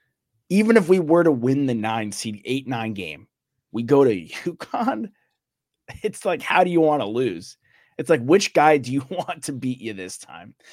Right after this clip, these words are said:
'Cause the guy who beat us last time is not the same guy who beat someone else for uconn this past weekend. It's different than the guy before that. They're, like, a real team, so versatile.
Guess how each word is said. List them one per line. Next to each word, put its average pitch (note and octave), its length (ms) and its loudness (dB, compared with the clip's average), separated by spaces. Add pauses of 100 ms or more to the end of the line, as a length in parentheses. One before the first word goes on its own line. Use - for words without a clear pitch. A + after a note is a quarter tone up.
(120)
'Cause A3 160 4
the A3 80 2
guy A3+ 260 6
who D4 100 4
beat G3 280 -2
us G3 140 -4
last E3 340 -2
time A#3 260 -4 (220)
is D3 100 -6
not G3 160 2
the - 80 -16
same G3+ 260 -4
guy G3 240 2
who D3+ 320 -6 (140)
beat E3+ 320 -12
someone E3 240 -6
else E3 160 -4
for - 140 -14
uconn D#3+ 320 -6
this D3 100 -12
past D#3+ 280 -4
weekend. E3 440 -14 (380)
It's - 120 -20
different F#3 260 0
than F#3 80 0
the F3 60 -2
guy E3 200 2
before E3 340 -4
that. D#3+ 260 -2
They're, F3+ 160 2
like, E3+ 140 0
a B2+ 40 -4
real B2+ 460 0
team, C3+ 340 -10
so C3 220 -8
versatile. G2+ 800 -10